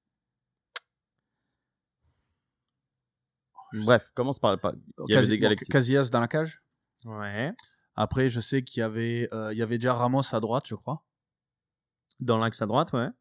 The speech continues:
Speaker 2: Ouais, dans l'axe à droite. Euh, après, alors,
Speaker 1: Roberto Carlos.
Speaker 2: Roberto Carlos, ouais, il était encore, ouais. Euh, tu avais pas Helguera ?
Speaker 3: Alors, il y a Roberto Carlos avec le numéro trois à gauche.
Speaker 2: Il y a pas Helguera, il, non, Hierro est déjà parti. Euh,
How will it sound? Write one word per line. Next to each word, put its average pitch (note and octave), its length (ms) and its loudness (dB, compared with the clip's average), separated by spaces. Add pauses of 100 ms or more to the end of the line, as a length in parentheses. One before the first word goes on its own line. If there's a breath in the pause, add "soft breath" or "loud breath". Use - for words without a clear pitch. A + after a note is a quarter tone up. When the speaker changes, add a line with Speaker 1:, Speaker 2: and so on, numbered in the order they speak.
Speaker 2:
Ouais, G#2 160 -6 (360)
dans A2 140 -4
l'axe A2+ 200 -6
à G#2 60 -4
droite. B2+ 420 -4 (100)
Euh, A2 300 -6
après, C3 520 -4
alors, A2 240 -4
Speaker 1:
Roberto F2 240 0
Carlos. C3 300 0 (180)
Speaker 2:
Roberto A2 320 -6
Carlos, A#2+ 240 -2 (120)
ouais, A2+ 120 -6
il G#2+ 60 -10
était G#2 120 -10
encore, A2+ 320 -6
ouais. A2 100 -10 (760)
Euh, A2 600 -8
tu - 120 -8
avais A2+ 140 -2
pas C3+ 320 2
Helguera ? B2+ 540 -2 (1300)
Speaker 3:
Alors, A#2 260 0
il A#2 40 2
y - 20 2
a B2+ 40 2
Roberto B2+ 420 2
Carlos A#2 320 0 (120)
avec G#2+ 180 0
le A2 80 -2
numéro G#2+ 320 -4
trois G#2 220 -4
à G2+ 60 -6
gauche. D3 500 -2 (180)
Speaker 2:
Il B2+ 60 -10
y - 20 -6
a A2 40 -6
pas A2+ 200 -2
Helguera, A#2+ 480 -2
il, A2 120 -4
non, A2 140 -4
Hierro G#2+ 320 -6
est - 20 -6
déjà G2+ 180 -8
parti. B2+ 600 -12 (240)
Euh, G2 580 -16